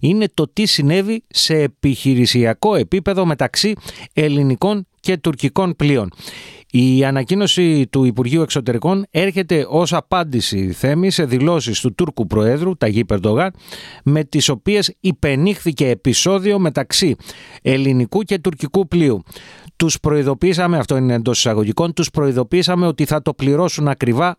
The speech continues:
αν επιτεθούν στο Roots Race, στην Ανατολική Μεσόγειο. Και σήμερα πήραν την πρώτη απάντηση», φέρεται να είπε χαρακτηριστικά ο Τούρκος Πρόεδρος κατά τη διάρκεια κομματικής ομιλίας.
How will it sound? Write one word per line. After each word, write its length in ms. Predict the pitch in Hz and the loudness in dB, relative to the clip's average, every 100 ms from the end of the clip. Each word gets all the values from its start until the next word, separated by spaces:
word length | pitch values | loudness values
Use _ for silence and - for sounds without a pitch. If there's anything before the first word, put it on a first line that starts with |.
| _ | _
αν 240 | 151 170 | -2 0
επιτεθούν 680 | 156 - 123 127 - 185 165 _ | -2 -4 -2 -2 2 0 -2 _
στο 380 | - 147 139 123 | -4 0 2 2
Roots 360 | 180 - 180 147 | 0 -2 -4 0
Race, 420 | 151 127 92 - - | 2 0 -2 -6 -8
στην 240 | - 123 | 0 2
Ανατολική 480 | 120 113 131 120 160 | 2 2 0 0 0
Μεσόγειο. 420 | 147 113 127 98 | 0 0 -2 -2
Και 220 | 87 127 | -2 0
σήμερα 400 | 113 170 180 185 175 - - - | 0 0 2 0 -2 -10 -18 -8
πήραν 380 | - 175 185 180 | 0 0 0 -2
την 240 | - 147 - | 0 0 0
πρώτη 360 | 160 180 156 | -2 -2 0
απάντηση», 500 | 120 - 180 180 147 165 - - | -2 0 -2 -2 -2 -4 -8 -20
φέρεται 520 | - - 156 160 151 147 | -4 -2 0 -2 -2 -2
να 180 | 120 | 2
είπε 240 | 135 139 135 | 0 0 -2
χαρακτηριστικά 880 | 156 165 151 - 113 - 92 135 _ | 0 0 -2 -2 -4 -2 -4 -4 _
ο 160 | - 113 | -4 -2
Τούρκος 340 | 139 - 107 - | -2 -2 -6 -2
Πρόεδρος 440 | 143 147 135 123 _ | -2 0 -2 -4 _
κατά 320 | 160 151 143 | -4 -2 -2
τη 80 | 110 | -4
διάρκεια 460 | 113 135 131 135 107 _ | -2 -2 0 -6 -8 _
κομματικής 600 | - 165 151 135 107 131 120 | -4 0 -2 -4 -4 -2 0
ομιλίας. 680 | 110 101 98 85 76 - | 0 0 0 -2 -4 -8